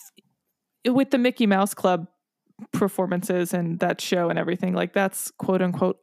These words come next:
wholesome, whatever. It's just like how we have the Disney Channel stars, the Nickelodeon stars. It's like, you're gonna have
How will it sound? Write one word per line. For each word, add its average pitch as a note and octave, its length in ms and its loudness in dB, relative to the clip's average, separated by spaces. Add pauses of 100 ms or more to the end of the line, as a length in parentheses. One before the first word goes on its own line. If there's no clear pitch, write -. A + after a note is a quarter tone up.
(100)
wholesome, F#3 720 -2
whatever. F#3 360 0
It's - 280 -2
just G3+ 240 -2
like F#3+ 180 0
how F3+ 220 2
we F3+ 180 0
have E3+ 320 0 (800)
the G3 100 2
Disney F3+ 320 0
Channel F3 320 0
stars, E3+ 360 0
the F#3 100 -4
Nickelodeon E3+ 600 -2
stars. D#3+ 440 -2
It's F#3+ 140 -8
like, F#3+ 160 -2
you're G3+ 80 0
gonna G#3 240 2
have F#3 440 -2